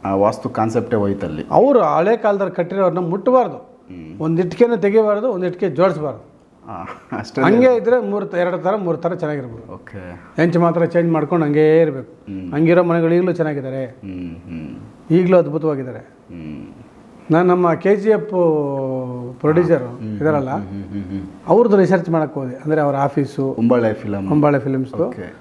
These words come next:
Speaker 2: ಅವ್ರ ಮನೆ. ಇವ್ರಿಗೆ ಏನಕ್ಕೆ ಅಂದ್ರೆ, ನಮ್ಮ, ನಾವು ಒಂದ್ ಕಾಲದಲ್ಲಿ ಹಂಗಿದ್ವಲ್ಲ.
Speaker 1: ಆದ್ರೆ ಅದು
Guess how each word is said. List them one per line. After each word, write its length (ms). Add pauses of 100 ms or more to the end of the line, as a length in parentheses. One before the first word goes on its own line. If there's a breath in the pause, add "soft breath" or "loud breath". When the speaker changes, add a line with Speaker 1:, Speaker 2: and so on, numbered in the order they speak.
(140)
Speaker 2:
ಅವ್ರ 140
ಮನೆ. 560 (440 loud breath)
ಇವ್ರಿಗೆ 260
ಏನಕ್ಕೆ 340
ಅಂದ್ರೆ, 200
ನಮ್ಮ, 340
ನಾವು 220
ಒಂದ್ 160
ಕಾಲದಲ್ಲಿ 340
ಹಂಗಿದ್ವಲ್ಲ. 420
Speaker 1:
ಆದ್ರೆ 400
ಅದು 520